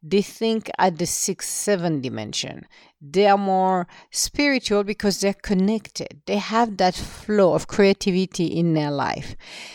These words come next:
When you want to do something daily, let's say you're working in a company, which is nice. It's, you know, it's a paycheck. It's, it's a good company, nothing to complain about.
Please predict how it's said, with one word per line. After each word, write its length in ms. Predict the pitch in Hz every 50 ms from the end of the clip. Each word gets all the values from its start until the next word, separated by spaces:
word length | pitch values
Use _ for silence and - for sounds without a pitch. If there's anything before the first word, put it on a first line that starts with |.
| - _ _
When 720 | 180 180 196 240 247 247 247 247 247 240 240 233 - - -
you 560 | - - 185 180 180 180 208 233 240 240 233
want 840 | 233 226 226 220 214 196 160 185 190 208 233 247 254 254 240 - -
to 160 | - - 208
do 240 | 180 180 220 220 202
something 640 | - - - 233 220 220 208 - - 196 190 185
daily, 340 | 165 180 175 160 147 131 131
let's 260 | 127 143 160 - -
say 400 | - - 220 208 202 208 190 208 202 - - - - _ _ _ _ _ _ _ _ _
you're 200 | 170 180 202 208
working 500 | 214 208 202 208 208 - - 214 196 196
in 100 | 196 185
a 60 | 180
company, 460 | 175 - 185 180 - 202 190 190 202
which 240 | - 320 359 - -
is 180 | 370 339 - -
nice. 500 | 233 202 190 185 185 185 214 202 - -
It's, 320 | 196 - - - - -
you 140 | - 214 214
know, 220 | 190 156 139 135
it's 240 | 127 151 165 - -
a 60 | 196
paycheck. 760 | - - 247 240 262 - - - 202 180 170 165 170 175 - -
It's, 240 | 180 - - -
it's 240 | 185 165 175 175 -
a 80 | 294 320
good 180 | 339 403 392
company, 640 | - - 247 240 240 240 - 247 233 196 165 160 165
nothing 460 | 165 170 180 202 - - 226 220 226
to 100 | - 254
complain 420 | 220 - 233 240 - 262 240 233
about. 540 | 226 208 208 202 202 196 175 143 139 - -